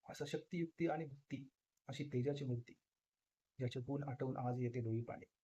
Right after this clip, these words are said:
शस्त्र आणि शास्त्र याच्यासोबतच युद्ध कौशल्याची ज्याला होती जाण, ऐसा हा राजा सबसे अलग, सबसे ज्ञानी. असा होता शंभू राजा, स्वराज्याचा धाकला राजा. इंग्रज, फ्रेंच, पोर्तुगीज, डच,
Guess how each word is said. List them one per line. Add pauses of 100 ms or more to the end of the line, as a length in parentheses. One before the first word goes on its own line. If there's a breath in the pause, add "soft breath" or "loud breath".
(380)
शस्त्र (160)
आणि
शास्त्र (540)
याच्यासोबतच
युद्ध
कौशल्याची
ज्याला
होती
जाण, (1000)
ऐसा
हा
राजा
सबसे
अलग,
सबसे
ज्ञानी. (440)
असा
होता
शंभू
राजा,
स्वराज्याचा
धाकला
राजा. (1400 loud breath)
इंग्रज, (100)
फ्रेंच, (120)
पोर्तुगीज,
डच,